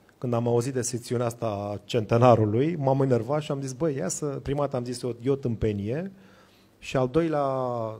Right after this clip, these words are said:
impuls a fost, ă, „Chiar e o idee bună.”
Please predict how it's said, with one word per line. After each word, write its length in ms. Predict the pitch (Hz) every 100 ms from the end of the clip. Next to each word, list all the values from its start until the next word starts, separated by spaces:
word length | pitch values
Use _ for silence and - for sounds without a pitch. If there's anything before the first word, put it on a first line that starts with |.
| - _ _ _ _
impuls 400 | 117 113 156 170
a 80 | 156
fost, 420 | 151 170 160 -
ă, 640 | 160 156 156 156 156 156 151 151 _ _ _ - 208 208
„Chiar 180 | - 185
e 40 |
o 40 | 185
idee 300 | 180 170 165
bună.” 400 | 147 123 98